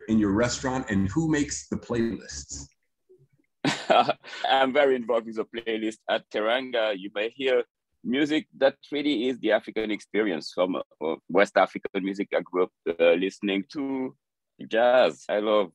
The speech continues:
Speaker 2: Randy Weston, who was a dear friend and actually who introduced me to Danny Glover, <laughs> who brought him to my restaurant. <laughs> It's funny connections. My music, uh, taste really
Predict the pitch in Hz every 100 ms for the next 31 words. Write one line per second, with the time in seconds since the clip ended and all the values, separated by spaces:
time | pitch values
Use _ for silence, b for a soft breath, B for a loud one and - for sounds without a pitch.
0 | _ - 82 101 110 95 98 - 101 98
1 | - 85 85 85 85 80 - 92 104 98
2 | 92 - - 95 92 92 80 - 71 82
3 | - 92 90 - 90 82 - - 87 -
4 | 90 95 - 85 82 - - 95 92 87
5 | 113 - 82 85 - 170 - 90 80 87
6 | 85 87 98 92 107 147 - - 76 -
7 | - 107 - - - 98 101 101 107 107
8 | 78 78 - - B B B 113 113 120
9 | 120 113 _ - 92 _ - 90 - _
10 | 76 82 92 82